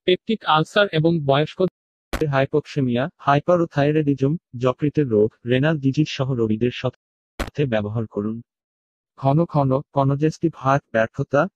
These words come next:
আক্রান্ত রোগীদের doxycycline বন্ধ করার পরে উল্লেখযোগ্যভাবে দীর্ঘায়িত ড্রাগ সিরামের মাত্রা রয়েছে।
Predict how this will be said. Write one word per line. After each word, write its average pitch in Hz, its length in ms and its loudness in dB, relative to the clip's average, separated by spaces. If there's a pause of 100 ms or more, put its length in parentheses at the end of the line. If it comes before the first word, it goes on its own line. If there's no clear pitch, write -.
(760)
আক্রান্ত 151 420 0
রোগীদের 151 440 2
doxycycline 143 720 0
বন্ধ 123 260 0
করার 139 380 0
পরে 135 220 2
উল্লেখযোগ্যভাবে 147 960 -2
দীর্ঘায়িত 139 480 -2
ড্রাগ 127 340 0
সিরামের 147 380 0
মাত্রা 113 380 -2
রয়েছে। 107 420 -6